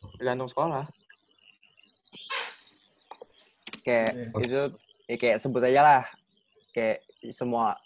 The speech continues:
Speaker 2: hampir semua orang tahu S M A N delapan Bekasi itu kan hitungannya sekolah negeri yang rujukan buat atlet ya.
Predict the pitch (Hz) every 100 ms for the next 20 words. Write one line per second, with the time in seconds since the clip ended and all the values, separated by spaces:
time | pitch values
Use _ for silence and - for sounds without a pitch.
0 | _ _ - - 123 127 123 131 120 117
1 | 117 127 120 120 120 113 110 110 107 113
2 | 113 104 113 131 113 123 135 143 147 143
3 | _ _ _ _ _ _ _ _ _ _
4 | 123 127 120 113 127 139 123 117 123 117
5 | 120 127 120 120 120 117 113 107 110 120
6 | -